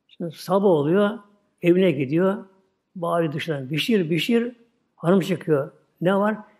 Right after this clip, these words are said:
"Bişir evde mi?" "Yok." "Nerede?" "Nerede olacak?" diyor. "Meyhanede gitti Bişir." Meyhanede böyle, böyle. Nereye gidiyor meyhaneye? Bilmiyor tabii o. Ne biçim bu Allah dostu meyhaneyi?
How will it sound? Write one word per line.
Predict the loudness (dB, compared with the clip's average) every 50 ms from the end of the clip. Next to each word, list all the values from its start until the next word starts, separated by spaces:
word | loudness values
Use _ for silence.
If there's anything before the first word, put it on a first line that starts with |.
| _ _ -4
"Bişir | -4 0 2 4 4
evde | 6 6 6 4
mi?" | 6 6
"Yok." | 4 4 2 2 -2 -4 0
"Nerede?" | 2 2 4 4 4 2 2 2 0 -2 -8 -16 -20 _ _ _ _
"Nerede | 0 2 2
olacak?" | 4 4 2 2 2
diyor. | 2 2
"Meyhanede | 4 4 4 4 4 2 2 0
gitti | 0 -4 -6 -12 -18
Bişir." | -18 -18 -18 -18 -20 -20 -20 _ -4
Meyhanede | -2 0 0 0 0 0 -2
böyle, | -4 -8 -12 -16 _
böyle. | -20 _ _ _ _ _ _ _ _ _ _ _ _ _ _ _ _ _ _ _ _ _ _ _ _ _ _ 2
Nereye | 4 4 4 4 4
gidiyor | 4 4 4 6 6
meyhaneye? | 6 6 6 4 4 4 4 2 2 4
Bilmiyor | 4 4 6 4 4
tabii | 2 0 0 0
o. | 0 0 2
Ne | 2 2 0 0
biçim | 0 0 2 2
bu | 2 2 0 -2 -4 -2
Allah | 0 2 4 4 4 4
dostu | 2 0 0 0 0
meyhaneyi? | 2 2 2 0 0 -2 -2